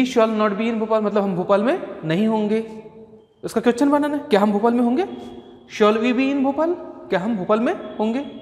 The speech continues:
क्या हम भोपाल में नहीं होंगे? Shan't we be in Bhopal,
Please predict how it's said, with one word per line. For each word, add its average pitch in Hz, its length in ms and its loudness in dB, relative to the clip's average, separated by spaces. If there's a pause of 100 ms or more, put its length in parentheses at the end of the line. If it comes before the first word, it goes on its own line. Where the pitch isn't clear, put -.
(520)
क्या 226 120 6
हम 240 160 4
भोपाल 233 280 6
में 302 160 2 (260)
नहीं 262 300 6
होंगे? 254 340 0 (880)
Shan't 202 260 2
we 214 160 -2
be 233 160 2
in 226 80 0
Bhopal, 226 380 2